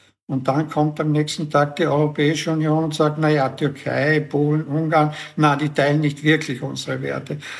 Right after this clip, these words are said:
Also dieser doppelte Standard, der verschreckt natürlich schon viele Staaten im, im globalen Süden und sagen, "Ihr wollt uns Demokratie, Menschenrechte beibringen und was tut ihr in Wirklichkeit?" Ne?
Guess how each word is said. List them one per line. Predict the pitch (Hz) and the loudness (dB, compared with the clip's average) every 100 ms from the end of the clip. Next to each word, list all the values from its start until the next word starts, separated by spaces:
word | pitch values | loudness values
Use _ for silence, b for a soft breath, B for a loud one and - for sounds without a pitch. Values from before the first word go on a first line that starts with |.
| B | B
Also | - 147 | -2 0
dieser | 156 165 165 | 0 2 0
doppelte | 160 160 170 185 175 156 | 4 2 2 -2 2 2
Standard, | - 135 151 180 180 185 185 - B B _ | 2 2 2 0 2 2 0 -10 B B _
der | 151 151 | 2 2
verschreckt | 165 156 - 143 160 - - | 2 0 0 0 0 -2 -6
natürlich | 180 190 185 190 | -4 0 0 0
schon | - 214 247 | 2 2 2
viele | - 156 131 | 2 2 2
Staaten | 127 - 127 131 143 | 0 0 -2 -2 -2
im, | 135 131 | -2 0
im | 139 131 | 0 2
globalen | 143 131 127 131 127 | 2 4 4 4 0
Süden | - 147 139 | -2 -2 -2
und | 131 | -2
sagen, | - 147 170 | 2 0 4
"Ihr | 175 185 | 4 4
wollt | 180 190 - | 2 -2 -2
uns | 180 - B B | -6 -6 B B
Demokratie, | 165 151 151 170 160 180 185 | 2 2 2 0 0 0 2
Menschenrechte | 156 156 - 160 160 156 180 | 2 2 -2 0 0 0 -2
beibringen | - 143 151 151 - - 156 175 175 175 | 0 2 0 -2 -10 -4 -2 0 0 0
und | 160 135 | -2 4
was | 151 151 | 4 4
tut | - 156 - | -2 -4 0
ihr | 170 | 2
in | 165 160 | 2 2
Wirklichkeit?" | 196 190 135 120 - - - - | 2 2 -6 -8 -8 -8 -8 -6
Ne? | 190 | -4